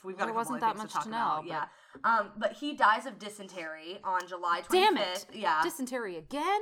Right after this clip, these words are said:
Speaker 1: Yeah, got us.
Speaker 2: <laughs>
Speaker 1: Um, on July twenty-fifth, eighteen fifty-nine. And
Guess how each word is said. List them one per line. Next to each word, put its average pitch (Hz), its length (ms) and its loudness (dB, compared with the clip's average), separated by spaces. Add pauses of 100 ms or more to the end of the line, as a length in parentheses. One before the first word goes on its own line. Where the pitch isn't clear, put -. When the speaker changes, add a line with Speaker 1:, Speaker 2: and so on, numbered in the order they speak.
Speaker 1:
Yeah, 175 300 -2 (280)
got 156 160 0
us. 165 240 -6 (160)
Speaker 2:
<laughs> 403 300 2
Speaker 1:
Um, 208 300 6
on 240 180 4
July 226 280 6
twenty-fifth, 226 580 -4
eighteen 190 400 -12
fifty-nine. 139 760 -14 (960)
And 214 400 0